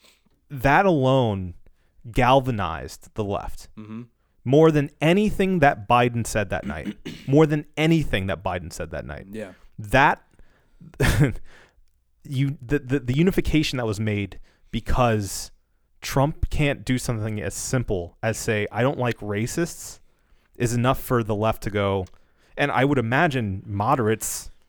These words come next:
Speaker 1: to, <clears throat> that, you know, care about racism, um, to say, "Okay, this guy sucks." <laughs>
Speaker 2: Yeah.
Speaker 1: You know?
Speaker 2: Oh,
Speaker 1: Like
Speaker 2: yeah, I, I saw, I saw it all over my social media of, like, there was plenty of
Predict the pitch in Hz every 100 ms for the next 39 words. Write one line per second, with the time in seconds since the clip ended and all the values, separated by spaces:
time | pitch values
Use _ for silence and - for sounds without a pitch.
0 | _ _ - 254 - - 113 - - _
1 | _ _ - 135 101 90 - - - -
2 | 147 156 110 98 - _ - 113 101 101
3 | 110 123 156 - - - - - 110 104
4 | 104 - _ _ - 131 - 117 110 104
5 | - _ - 175 151 127 - 196 185 -
6 | 107 - - - - - - - 190 127
7 | _ - 120 120 160 - - 208 240 190
8 | 185 170 170 208 180 160 - 165 135 -
9 | 135 139 120 135 117 104 104 120 107 -
10 | 107 104 104 101 107 95 113 110 - 127
11 | 127 117